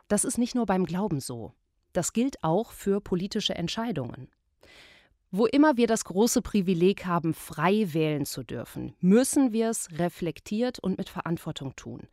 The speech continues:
Freiheit kommt nie ohne Verantwortung aus. Die zwei gehen Hand in Hand. Immer. Und damit gehen meine zwei Minuten Sendezeit auch schon zu Ende.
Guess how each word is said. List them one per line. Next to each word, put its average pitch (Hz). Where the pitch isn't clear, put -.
Freiheit 247
kommt 175
nie 233
ohne 226
Verantwortung 135
aus. -
Die 220
zwei 143
gehen 190
Hand 143
in 196
Hand. -
Immer. 160
Und 202
damit 196
gehen 190
meine 180
zwei 175
Minuten 196
Sendezeit 196
auch -
schon 175
zu -
Ende. 175